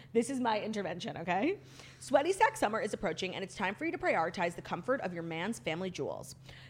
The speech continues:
The sponsor of today's episode, Manscaped, has spent two years designing the comfortable boxer briefs out there for the men in your life.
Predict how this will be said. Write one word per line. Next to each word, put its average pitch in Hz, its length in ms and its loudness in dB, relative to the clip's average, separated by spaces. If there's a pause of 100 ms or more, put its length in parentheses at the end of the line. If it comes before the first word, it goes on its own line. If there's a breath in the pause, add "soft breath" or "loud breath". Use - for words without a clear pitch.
(140)
The 220 60 -4
sponsor 285 380 0
of 330 60 -2
today's 415 260 2
episode, 214 340 0
Manscaped, 165 440 -2
has 190 80 -6
spent 175 200 -4
two 247 140 -4
years 302 240 -2
designing 180 360 -2
the 165 60 -2
comfortable 254 400 -4
boxer 185 340 0
briefs 180 360 -6
out 143 120 0
there 143 160 -4
for 190 120 -8
the 196 80 -2
men 156 180 -6
in 151 100 -8
your 220 100 -4
life. - 260 2